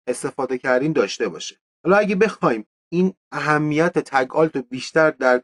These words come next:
کنید، اینو در نظر بگیرین که گوگل اومده سرویس گوگل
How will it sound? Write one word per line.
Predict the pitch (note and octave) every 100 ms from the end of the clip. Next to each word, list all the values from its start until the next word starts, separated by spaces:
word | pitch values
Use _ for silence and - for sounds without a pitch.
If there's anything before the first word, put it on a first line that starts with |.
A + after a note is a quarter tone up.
| -
کنید، | B2 C#3+ E3 C#3+ C3 _ -
اینو | F3+
در | F3+ E3
نظر | D3+ C#3 C#3+ C#3
بگیرین | E3 D#3+ B2 A#2+
که | - B2+ _
گوگل | C3 B2+ D#3 C#3
اومده | C#3 C3+ B2+ C#3
سرویس | - C#3+ B2+ C3+ D3
گوگل | A2 - C3 B2+